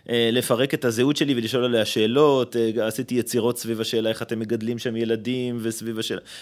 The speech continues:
כל השאלות האלה, וככה להפנות את סימן השאלה אליי, ואז קלטתי שאני היחיד בעצם, ואף אחד מסביבי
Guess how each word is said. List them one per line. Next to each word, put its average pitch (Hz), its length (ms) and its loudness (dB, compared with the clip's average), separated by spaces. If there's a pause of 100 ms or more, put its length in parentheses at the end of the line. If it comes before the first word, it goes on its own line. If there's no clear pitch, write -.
(100)
כל 156 160 6
השאלות 143 380 6
האלה, 135 160 6
וככה 117 240 -4
להפנות 135 340 0
את 143 120 -4
סימן 139 240 -2
השאלה 147 300 2
אליי, 208 160 0
ואז 156 160 0
קלטתי 151 360 -2
שאני 117 260 -4
היחיד 104 340 -6
בעצם, 110 340 -4
ואף 107 180 -2
אחד 113 200 -4
מסביבי 107 440 -6